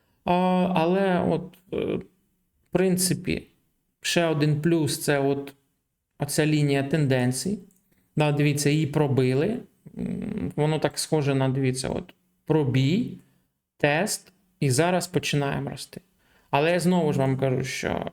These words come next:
якщо от, ось, якщо цей рівень, який тут хай у нас,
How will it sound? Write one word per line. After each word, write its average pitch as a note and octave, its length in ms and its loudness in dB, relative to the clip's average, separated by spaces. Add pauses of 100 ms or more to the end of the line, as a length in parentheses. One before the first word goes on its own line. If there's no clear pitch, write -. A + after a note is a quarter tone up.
якщо D3+ 880 0
от, C3+ 180 -2 (1200)
ось, C3 420 -4 (840)
якщо D#3 540 0
цей E3 320 2
рівень, D3 600 2 (920)
який C#3 80 -2
тут C3 180 -4
хай C3 300 -2
у A#2 40 -2
нас, - 400 -10